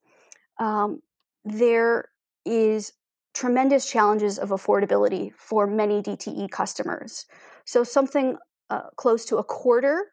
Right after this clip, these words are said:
of their customers face energy costs that are more than double what is considered affordable. And those are figures that predate our current economic challenges.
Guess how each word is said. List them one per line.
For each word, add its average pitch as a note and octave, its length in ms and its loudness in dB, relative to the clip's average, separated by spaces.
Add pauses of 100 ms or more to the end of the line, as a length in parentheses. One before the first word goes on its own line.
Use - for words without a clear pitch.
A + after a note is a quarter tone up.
(440)
of A#3 160 4
their A#3+ 140 4
customers C#4 800 -4
face A#3 380 -2
energy A3+ 340 -4
costs - 480 -4 (360)
that A#3 120 2
are A#3 160 2
more B3 340 4
than A#3+ 220 -4
double G#3+ 380 2
what G3+ 140 0
is G#3 120 -4
considered G3+ 560 -6 (180)
affordable. G#3 680 -2 (800)
And A#3 180 0
those B3 220 4
are C#4+ 80 4
figures G#3+ 520 -2
that - 280 0
predate G3+ 500 2
our G3+ 160 4
current - 380 -4
economic - 640 0
challenges. G3+ 600 -2